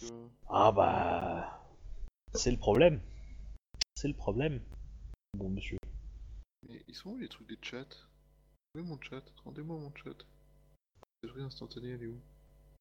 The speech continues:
Speaker 2: Tu regardes dans, dans les fenêtres, dans l'affichage, s'il est coché.
Speaker 1: Ah, c'est là, c'est écrasé à moitié, en fait. Si, si, c'est, c'est là, mais c'est écrasé.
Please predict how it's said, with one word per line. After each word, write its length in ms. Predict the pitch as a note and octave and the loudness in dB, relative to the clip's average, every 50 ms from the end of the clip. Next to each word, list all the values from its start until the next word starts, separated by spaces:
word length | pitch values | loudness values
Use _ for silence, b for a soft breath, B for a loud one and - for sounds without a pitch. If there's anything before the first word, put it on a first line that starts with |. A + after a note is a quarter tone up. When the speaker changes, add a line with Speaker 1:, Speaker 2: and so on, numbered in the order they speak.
| _ _ - | _ _ -2
Speaker 2:
Tu 640 | - B2+ B2 B2 B2+ B2+ B2+ C3 C3 C3 C3 B2 F2+ | 2 4 6 6 6 6 6 6 6 6 6 6 8
regardes 440 | F2+ G#2 A#2 C3 D3 D3+ D3 D3 C3+ | 12 12 12 12 12 12 12 12 12
dans, 800 | C3 B2+ B2+ B2+ B2+ B2 B2 A#2+ A#2+ A#2+ A#2+ A#2 A#2 A#2 A2+ A2+ | 12 12 12 12 10 10 10 10 10 10 10 8 8 6 6 6
dans 440 | A#2 A2+ A2+ A2+ A2 A2 A2+ A2+ A2+ | 6 6 6 6 8 8 8 8 8
les 160 | A2+ A#2 A#2 A2 | 8 6 6 6
fenêtres, 280 | - - C3+ C3+ A#2 | 4 4 4 4 6
dans 100 | A2+ A#2 A#2 | 8 6 6
l'affichage, 480 | A2 - - - - D3 D3 C3 - - | 6 6 4 8 10 10 10 8 6 0
s'il 320 | - - A2 G#2+ G#2 G#2 | -4 0 2 4 4 4
est 60 | G#2 | 4
coché. 280 | - A#2+ A2+ - C3+ C3 | 4 4 4 6 4 4
Speaker 1:
Ah, 40 | D#3 | 2
c'est 260 | - - - - B2 C#3 | 0 -6 -8 -8 -6 -6
là, 120 | E3 E3+ | -6 -6
c'est 180 | - - - A#2+ | -6 -6 -8 -8
écrasé 360 | A2+ - - C#3 C3+ C#3 D3+ | -8 -6 -6 -6 -4 -4 -4
à 40 | D3 | -4
moitié, 280 | C#3 C3+ C3+ - D3 | -4 -4 -6 -6 -8
en 60 | C#3 C3+ | -10 -8
fait. 200 | - - - - - | -10 -14 -14 -14 -14
Si, 260 | - - - F3+ F3 | -14 -14 -12 -12 -12
si, 200 | - - G3 F#3 | -10 -8 -8 -8
c'est, 380 | - - - B2 A#2+ A#2 A#2 A2+ | -8 -6 -4 -4 -2 -2 -4 -6
c'est 160 | - - - | -6 -8 -6
là, 120 | D3 D3+ | -4 -4
mais 120 | D3+ C#3 B2 | -4 -6 -8
c'est 160 | - - - | -10 -12 -14
écrasé. 280 | A#2+ - - B2 B2 | -12 -10 -10 -10 -10